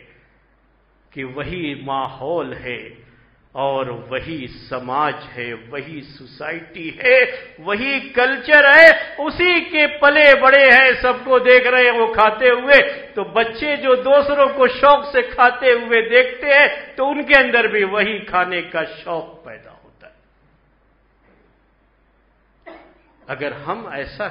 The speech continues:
करना शुरू करें कि जैसे हम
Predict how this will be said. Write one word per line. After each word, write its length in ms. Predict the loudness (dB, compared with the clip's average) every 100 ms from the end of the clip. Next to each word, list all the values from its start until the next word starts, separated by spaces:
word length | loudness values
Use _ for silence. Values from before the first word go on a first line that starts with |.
| -14
करना 320 | -18 -16 -16 -18
शुरू 320 | -20 -20 -20 -20 -20
करें 280 | -20 -20 -20 -20 _ _ _ _ _ _ _ _ _ _ _ _
कि 140 | -18 -12
जैसे 460 | -8 -8 -8 -12
हम 220 | -10 -14